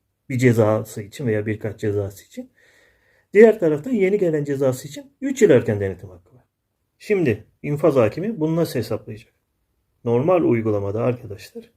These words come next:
birden fazla cezası olan kişinin işte en az denetimli hakkı hangi cezadan varsa yahut en az, e, işte açık hakkı hangi cezadan varsa ona göre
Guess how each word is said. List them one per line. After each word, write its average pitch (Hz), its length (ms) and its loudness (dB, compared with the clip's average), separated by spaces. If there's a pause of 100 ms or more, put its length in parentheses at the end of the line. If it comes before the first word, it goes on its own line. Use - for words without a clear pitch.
(720)
birden 147 320 4
fazla 110 580 0
cezası 127 480 0
olan 107 220 -2
kişinin 175 560 -10 (600)
işte - 280 -20
en 196 140 6
az 131 380 2
denetimli 123 560 0
hakkı 113 340 -6
hangi 143 380 -2
cezadan 101 600 0
varsa 147 480 -4 (240)
yahut 127 420 2
en 151 160 -2
az, 135 260 -6 (120)
e, 110 400 -4 (640)
işte - 160 -14
açık 151 300 0
hakkı 117 220 0
hangi 139 280 0
cezadan 104 480 -2
varsa 113 240 -6
ona 165 160 2
göre 104 300 0